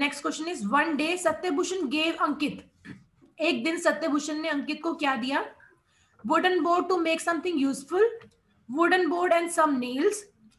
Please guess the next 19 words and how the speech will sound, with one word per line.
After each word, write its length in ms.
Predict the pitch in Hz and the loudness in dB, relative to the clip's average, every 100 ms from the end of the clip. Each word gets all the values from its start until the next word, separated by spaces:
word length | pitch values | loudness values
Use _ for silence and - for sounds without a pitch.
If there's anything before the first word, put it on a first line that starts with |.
| _ - | _ 0
hammer 280 | 311 349 381 330 | 2 4 2 -2
and 120 | 311 | -4
some 280 | - 277 247 | -4 -2 -2
nails, 400 | 254 269 359 - - _ - - | -4 -4 -4 -6 -16 _ -18 2
pet 220 | 339 339 - | 4 4 0
to 100 | 349 294 | -4 -2
play 100 | 302 285 | 0 0
with। 160 | 220 175 - - | 0 -2 -8 4
क्या 160 | 320 | 6
दिया 220 | 320 302 262 | 6 2 2
था 40 | |
उन्होंने? 320 | 277 277 277 415 - _ - - | 0 0 -2 -4 -6 _ -14 -2
बी 200 | 202 330 339 | 2 4 6
पार्ट 200 | 254 220 | 4 4
दिया 140 | 226 269 | 0 0
था, 160 | 339 427 - - _ - 285 | 2 2 -2 -18 _ -6 0
wooden 280 | 330 381 311 | 2 2 2
board 300 | 262 302 359 240 | 2 2 2 0
and 180 | 262 | -2